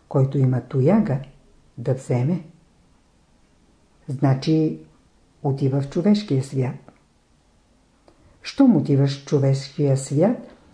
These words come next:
ще си напълниш кесията с звонкови. А когато отиваш в небето, паспорт не ти трябва, нищо не ти трябва.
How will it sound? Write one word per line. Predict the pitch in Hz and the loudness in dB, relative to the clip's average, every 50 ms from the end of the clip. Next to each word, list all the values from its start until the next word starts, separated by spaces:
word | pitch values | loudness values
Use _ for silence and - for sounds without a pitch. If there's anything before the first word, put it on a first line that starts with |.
| _ - - | _ -20 -20
ще | - - - 165 | -12 -4 -2 0
си | 135 - 156 147 | 0 2 2 2
напълниш | 143 135 139 - 143 143 143 143 139 139 - - | 2 2 2 0 0 2 2 0 0 -4 -6 -4
кесията | 147 131 135 - - 139 143 151 147 - 196 180 170 | -4 -4 -4 -2 0 0 0 0 0 -2 -4 -4 -4
с | 147 - - 147 135 | -4 -4 -4 -2 -2
звонкови. | 127 120 131 123 139 139 147 165 160 - 160 131 135 131 - - _ _ _ _ _ _ _ _ _ _ _ _ _ _ _ _ _ _ _ _ _ - | -2 -4 -4 -2 0 0 0 0 0 -2 -2 -2 -2 -4 -6 -10 _ _ _ _ _ _ _ _ _ _ _ _ _ _ _ _ _ _ _ _ _ -4
А | - 151 139 | -2 -2 0
когато | 156 143 143 160 147 147 151 147 | 0 2 2 2 0 2 0 0
отиваш | 139 143 151 147 139 143 143 - - | 0 2 0 0 0 0 -2 -4 -2
в | 147 | 0
небето, | 143 143 131 143 139 139 - - 170 170 175 156 - | 0 0 2 0 -2 -2 -2 -2 -2 -2 -2 -2 -2
паспорт | 160 143 - - - 151 139 139 139 147 | -4 -6 -6 -4 -4 -4 -4 -4 -2 -4
не | 135 123 | -4 -4
ти | - 165 190 - | -2 -6 -6 -2
трябва, | 269 240 240 233 214 156 143 147 139 135 139 - - _ _ - | 0 0 0 0 0 -4 -6 -6 -6 -6 -6 -8 -14 _ _ -8
нищо | 156 143 139 147 190 208 - - - - 247 | -2 0 0 0 0 -2 -6 -12 -8 -2 2
не | 247 247 208 156 127 | 2 2 2 2 -2
ти | - - 139 156 156 | -4 -4 -6 -6 -6
трябва. | - 165 151 143 139 170 170 - | -6 -4 -4 -2 -4 -4 -6 -8